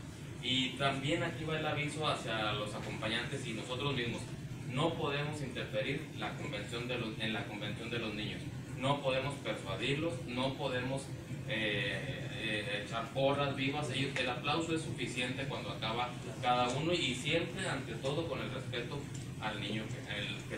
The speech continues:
todo niño y niña nos merece, igual que el que nos merecemos todos. Entonces, esa es una de las cuestiones que tengo que dejar bien claro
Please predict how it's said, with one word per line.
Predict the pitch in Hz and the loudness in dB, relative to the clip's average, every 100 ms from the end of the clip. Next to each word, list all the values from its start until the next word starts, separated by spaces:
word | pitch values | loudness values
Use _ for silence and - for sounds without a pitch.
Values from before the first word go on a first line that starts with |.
| - | 2
todo | 170 156 143 | 4 4 2
niño | 139 151 135 | 0 0 0
y | |
niña | 139 165 175 | 0 0 0
nos | 120 107 | 0 -2
merece, | - - - - - - - | -2 -2 -4 -6 -6 -6 -4
igual | - - 104 - | -2 0 0 2
que | - | 0
el | |
que | - | 0
nos | 104 - | -2 -2
merecemos | - - - - | -2 -2 -2 2
todos. | 185 170 - | 4 4 2
Entonces, | - 120 135 131 - - - | -2 -4 -2 -4 -6 -8 -4
esa | 123 139 151 | 2 2 2
es | 143 | 0
una | 139 139 | 0 2
de | 135 | 2
las | 135 143 - - - - 117 | 4 2 -2 -6 -6 -4 -4
cuestiones | 110 127 - | -2 0 0
que | - | 0
tengo | 117 117 117 | -2 -2 -2
que | 113 | 0
dejar | 113 117 | 0 0
bien | 113 110 | 0 -2
claro | 107 107 | 0 0